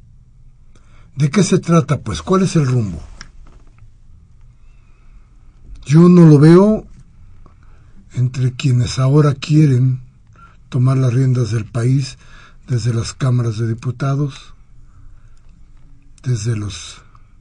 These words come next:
municipios, desde las gubernaturas. No lo veo. ¿Usted encuentra el rumbo?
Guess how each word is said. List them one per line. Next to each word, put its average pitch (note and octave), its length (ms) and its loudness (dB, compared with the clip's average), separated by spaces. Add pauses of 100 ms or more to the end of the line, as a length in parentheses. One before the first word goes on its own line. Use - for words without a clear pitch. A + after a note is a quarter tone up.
(220)
municipios, A#2+ 960 -6
desde G#2 260 -10
las G2 140 -8
gubernaturas. F#2+ 800 -10 (400)
No A#2 200 -4
lo A#2+ 160 -4
veo. G#2+ 300 -6 (800)
¿Usted - 300 -10
encuentra C3 540 0
el B2 100 0
rumbo? C3 400 0